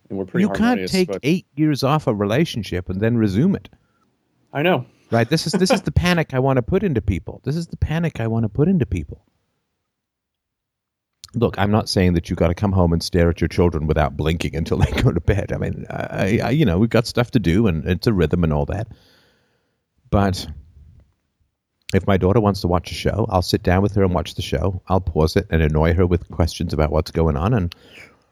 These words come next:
Speaker 2: you know, then we'll enact the show with hand puppets or whatever we're gonna do, right? I mean, I'm part of my child's media consumption.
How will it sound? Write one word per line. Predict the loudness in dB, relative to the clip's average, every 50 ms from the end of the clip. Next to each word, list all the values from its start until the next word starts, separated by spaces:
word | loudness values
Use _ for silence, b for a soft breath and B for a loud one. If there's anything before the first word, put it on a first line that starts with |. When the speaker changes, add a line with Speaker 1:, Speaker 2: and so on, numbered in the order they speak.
| B B B _
Speaker 2:
you | 0 2
know, | 2 2 2
then | 2 2 2 2
we'll | 2 2 2
enact | 2 2 2 2 0 0 -2 -4 -6 -6
the | -6 -4
show | -2 0 2 2 2 2 2
with | 2 0 0 0
hand | 0 0 0 0 0
puppets | 0 -2 -2 -2 -2 -2 -2
or | 0
whatever | 0 0 -2 -2 -2 -4
we're | -4 -2 -2
gonna | -2 0 0 0
do, | -2 -4 -6 -6
right? | -2 -2 0 0 0
I | 0
mean, | 0 2 2 0 0 b b b b b _ _ _ _
I'm | 0 0 2
part | 2 0 0 2 2 2
of | 2 2
my | 2 2 0
child's | 0 0 0 0 2 2 0 0
media | 0 0 2 2 2 0
consumption. | -2 -2 -4 -2 -2 -2 -2 -4 -6 -10 -16